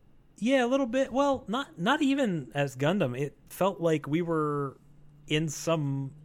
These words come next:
uh, like, slice of life anime where, like, this guy's stoic and kinda boring, and then he's like, "Oh my god, you stumbled in on me while I'm in the shower. Oh, I thought it was my turn to shower." Yuck, yuck, yuck. Smack.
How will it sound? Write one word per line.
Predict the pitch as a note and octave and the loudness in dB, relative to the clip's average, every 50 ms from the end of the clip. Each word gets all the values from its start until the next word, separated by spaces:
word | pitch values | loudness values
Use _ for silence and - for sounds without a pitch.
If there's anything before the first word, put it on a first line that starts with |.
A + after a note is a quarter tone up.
| - - - | -20 -12 -6
uh, | - C3+ B2+ B2+ B2 B2 B2 | -4 -4 -2 -2 -2 -2 -2
like, | B2+ C3 | -4 -4
slice | - - - E3+ E3+ D3 | -4 -2 0 2 2 2
of | D3+ B2+ | 0 -2
life | B2+ D3 A3 B3+ - | -2 -2 -2 0 0
anime | - A#2+ A#2+ A#2 A#2+ A#2 A#2+ | 0 0 0 0 0 0 0
where, | B2 A#2+ | 0 0
like, | A#2+ A#2 A#2 - - - - - - - - | 0 -2 -2 -4 -8 -14 -20 -20 -20 -6 -2
this | C3 D3 C#3+ | -2 -2 0
guy's | - D#3+ D3 C#3+ C3+ | 2 2 2 2 2
stoic | - - - - D3 C#3+ C#3+ C#3+ C#3+ C#3 C#3 | 0 -2 -2 0 2 4 4 4 2 0 -2
and | B2 B2 A#2+ - | -4 -4 -4 -4
kinda | - C3+ C3+ C3 | -2 0 2 2
boring, | A#2+ A2+ C#3 C#3 C3+ B2+ B2 A#2+ A2+ A2 A2+ A#2 | 4 4 4 4 4 4 2 2 0 -2 -2 -2
and | B2 B2 | -2 -2
then | B2+ B2 B2 A#2+ A#2+ A2+ A2+ | -2 -2 -2 -4 -6 -6 -8
he's | B2 A#2+ A#2+ | -10 -6 -4
like, | C3 A#2+ A2 - - - - - - - - - - - | -4 -4 -4 -8 -14 -20 -20 -20 -20 -20 -20 -18 -4 2
"Oh | F3 A3 B3 A#3 A#3 A3+ G#3 | 4 4 6 6 4 2 0
my | F#3+ F#3 F#3 | -2 -4 -2
god, | E3+ F#3 A3 B3+ B3 G#3+ D#3+ C3+ | 0 0 2 2 2 0 0 -2
you | C#3+ C#3+ | -4 -6
stumbled | - - G3 F#3+ F#3+ F#3 F3 E3 | -2 -2 -2 0 0 0 -2 0
in | G3+ A3 | 0 0
on | G#3 F3+ | 0 0
me | E3 E3 D#3+ | 0 -2 -2
while | D#3 D#3+ D#3 | 0 0 0
I'm | D#3 D#3+ E3 E3 | 0 0 0 0
in | D#3+ | 0
the | D#3+ | -2
shower. | D3 - - G3+ A#3 B3+ G#3 D#3 B2+ A2+ A2 A2 | -2 0 2 4 6 6 6 6 4 2 -2 0
Oh, | - F3+ | 2 2
I | G#3 G#3 | 4 4
thought | G#3 G#3+ G#3 G#3+ | 4 4 4 4
it | G#3 | 4
was | A3 A#3 G3+ | 2 2 2
my | G3 G#3+ A3+ A#3 A#3+ A3+ | 2 2 4 4 4 4
turn | - - D#3 D3 C3+ | 4 4 4 4 4
to | B2 B2 | 2 -2
shower." | - - D#3 B2 A#2 A2+ A2 A2 G#2 G#2 G2+ G2+ A2 A2+ - - - - - - | 0 2 4 6 6 6 4 4 2 2 0 -2 -4 -6 -10 -16 -20 -20 -8 -4
Yuck, | C3+ C3+ B2+ - | -2 -2 0 2
yuck, | D3+ C3 A2+ - | 2 2 2 2
yuck. | - B2 A#2 - - - - | 2 2 2 2 -2 -10 -16
Smack. | - - - - - A#2 A2+ A#2 - - - - | -12 -8 -4 0 0 2 0 0 -2 -4 -10 -14